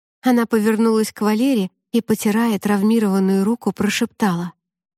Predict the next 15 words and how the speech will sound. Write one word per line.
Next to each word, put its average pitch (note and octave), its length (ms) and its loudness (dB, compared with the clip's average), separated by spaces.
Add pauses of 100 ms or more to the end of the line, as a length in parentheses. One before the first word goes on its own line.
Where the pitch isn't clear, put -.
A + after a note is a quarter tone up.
(420)
"Кажется, A3+ 640 -4
он A3+ 180 0
ведёт A3+ 460 -2
нас G#3 220 0
куда-то G#3+ 500 -2
не C4+ 160 2
туда". G3 440 -2 (800)
"А C#4 140 2
у A#3 100 2
нас A#3 280 0
вообще G#3+ 420 0
здесь F3+ 340 -2
нет A3 280 0
никакого G3 600 0
туда", F#3 480 -4